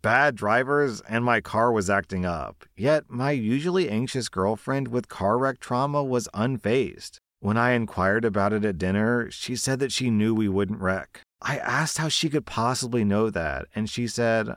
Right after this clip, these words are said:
"I have a gift," and that I should just trust her on this. It was hard, but I did my best. When I was dropping her off, she warned me to be on the lookout for deer and to drive safe.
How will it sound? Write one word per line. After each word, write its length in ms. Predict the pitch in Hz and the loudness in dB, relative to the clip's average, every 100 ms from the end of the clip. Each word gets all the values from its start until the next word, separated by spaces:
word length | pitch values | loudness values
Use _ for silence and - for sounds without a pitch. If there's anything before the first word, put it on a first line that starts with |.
| _ - | _ -4
"I 140 | 165 | 0
have 140 | 196 | 0
a 60 | 170 | -2
gift," 600 | - 202 147 - - - - | 0 0 0 -4 -16 -16 -4
and 300 | 117 131 123 | 0 2 2
that 100 | 120 | 0
I 120 | 123 | 0
should 180 | 135 143 | -2 0
just 240 | 127 117 | 0 -2
trust 400 | - - 120 - | -4 0 0 0
her 100 | 110 | 0
on 200 | 92 92 | 0 0
this. 380 | 95 - - - _ _ - | -4 -8 -8 -10 _ _ -2
It 60 | |
was 220 | 202 175 | 2 2
hard, 500 | - 131 123 113 98 | 2 2 4 4 2
but 140 | 85 107 | 0 0
I 100 | 101 | 0
did 180 | 110 101 | 0 0
my 200 | 101 85 | 0 0
best. 520 | 98 90 - - - _ _ | -2 -2 -6 -10 -12 _ _
When 240 | 107 107 | -2 0
I 140 | 95 107 | 2 2
was 180 | 120 - | 0 0
dropping 400 | 101 101 117 101 | 2 2 2 0
her 180 | 95 | 2
off, 360 | 90 90 107 107 - | 2 2 2 -4 -12
she 320 | - - 113 | -8 -4 -2
warned 340 | 90 92 107 | 0 0 2
me 140 | 123 123 | 2 0
to 120 | 110 | -2
be 160 | 98 104 | -2 0
on 100 | 110 | 0
the 100 | 101 | 0
lookout 400 | 95 101 107 101 | 0 0 -2 0
for 160 | 101 | -2
deer 480 | 78 92 98 117 120 | -2 0 2 2 0
and 160 | - 107 | -4 -2
to 100 | 113 | -2
drive 380 | 90 95 104 - | 0 0 0 -2
safe. 480 | - 101 73 - | -2 -2 -4 -10